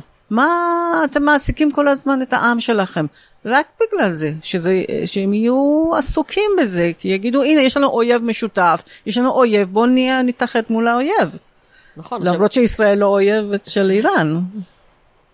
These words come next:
Speaker 1: גם
Speaker 2: נכון,
Speaker 1: העם,
Speaker 2: לאיראן
Speaker 1: גם,
Speaker 2: ולישראל
Speaker 1: גם הממשל, גם העם אוהב את העם האיראני.
Speaker 2: לישראל ולאיראן יש אויב משותף שהוא הרפובליקה האסלאמית.
Speaker 1: נכון, זה נכון.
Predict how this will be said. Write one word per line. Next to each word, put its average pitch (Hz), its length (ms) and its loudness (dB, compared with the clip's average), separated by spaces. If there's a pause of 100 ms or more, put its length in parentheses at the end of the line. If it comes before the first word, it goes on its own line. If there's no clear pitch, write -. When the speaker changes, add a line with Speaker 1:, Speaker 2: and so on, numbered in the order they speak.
(280)
Speaker 1:
גם 190 240 2
Speaker 2:
נכון, 196 160 0 (100)
Speaker 1:
העם, 196 180 4
Speaker 2:
לאיראן 180 300 4
Speaker 1:
גם, 208 80 0
Speaker 2:
ולישראל 220 400 2 (120)
Speaker 1:
גם - 0 -
הממשל, 214 760 2
גם 196 220 2
העם 180 400 2
אוהב 170 260 0
את 180 180 -2
העם 185 160 2
האיראני. 202 580 2 (160)
Speaker 2:
לישראל 156 720 2
ולאיראן 147 480 4
יש 139 220 -2
אויב 143 300 4
משותף 151 500 0
שהוא 139 160 0
הרפובליקה 147 560 0
האסלאמית. 180 520 2
Speaker 1:
נכון, - 300 -4 (140)
זה 165 220 -2
נכון. 139 340 -6